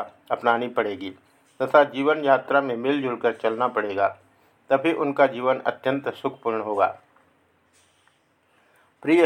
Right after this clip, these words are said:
हैरियट, तुम यह निश्चित जानना कि संपन्न जीवन में अंतर्विरोध है, अतः हमें सर्वदा इस बात की संभावना स्वीकार करनी चाहिए कि हमारे उच्चतम आदर्श से निम्न श्रेणी की ही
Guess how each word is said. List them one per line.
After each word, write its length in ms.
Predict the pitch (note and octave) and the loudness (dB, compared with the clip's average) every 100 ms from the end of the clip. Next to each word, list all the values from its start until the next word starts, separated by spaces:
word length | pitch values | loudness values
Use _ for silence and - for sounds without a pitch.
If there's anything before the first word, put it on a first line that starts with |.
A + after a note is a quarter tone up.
| C3+ | 4
हैरियट, 420 | C3+ C#3 C3 - - _ _ _ _ _ - | 4 4 0 -2 -16 _ _ _ _ _ -2
तुम 180 | E3+ E3 | 0 4
यह 120 | D#3 | 4
निश्चित 440 | D3+ D3 E3 E3 | 4 -4 -2 0
जानना 400 | C3+ B2+ B2+ C#3+ E3 | 4 4 4 0 0
कि 160 | E3 | -4
संपन्न 680 | C#3 - C#3 C3+ D#3+ D#3+ D#3 | -4 -2 -2 0 -2 -2 -4
जीवन 280 | C3 C3 D3 | -2 0 0
में 280 | D3 A#2 A2+ - - | 0 -4 -6 -14 -6
अंतर्विरोध 640 | C3 C3+ D3 B2 B2 C3+ | -4 0 0 0 0 0
है, 280 | C3 G#2 G#2 _ _ _ _ _ | 0 -6 -6 _ _ _ _ _
अतः 240 | C#3 C#3+ D#3 | 0 2 2
हमें 220 | D#3 D3 | 2 -4
सर्वदा 420 | C#3 C3+ C#3 D3+ | 0 0 4 4
इस 200 | D3 C#3 | 4 0
बात 300 | A2+ C3+ C#3 - | 4 6 6 -2
की 80 | |
संभावना 500 | C#3 A2+ A2 B2 C3+ | -6 -4 0 2 2
स्वीकार 480 | C3 - B2 B2+ C3 | 0 -2 0 4 4
करनी 300 | C3 C3 C3 | 2 -4 -4
चाहिए 480 | B2+ B2 A#2+ C3 C#3 C#3 _ - _ - | 2 2 2 0 0 -4 _ -20 _ -4
कि 60 | C3 | 0
हमारे 340 | C#3+ D3 D3+ | 4 4 4
उच्चतम 520 | - C#3+ D3 D3 D#3 - | -4 -4 -2 0 0 4
आदर्श 420 | A#2+ B2 C#3 C#3 | 2 2 -2 -4
से 240 | C3 A#2+ | -6 -6
निम्न 280 | A2+ C3 D3+ | -4 -2 -2
श्रेणी 360 | C#3 C3+ C3 C#3+ | -2 -2 -2 -2
की 140 | C#3 | -4
ही 260 | A#2 A#2+ A#2+ | -10 -10 -14